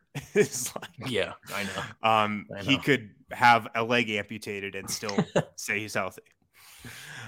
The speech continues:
Speaker 1: Um, the last item I want to get to, I, I t-, touched on this when I spoke with you guys after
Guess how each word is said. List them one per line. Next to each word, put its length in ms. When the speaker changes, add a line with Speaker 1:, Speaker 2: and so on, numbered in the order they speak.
Speaker 1:
Um, 400
the 180
last 380
item 260
I 40
want 240
to 80
get 180
to, 360
I, 200
I 20
t-, 180
touched 280
on 160
this 280
when 520
I 100
spoke 300
with 120
you 80
guys 280
after 720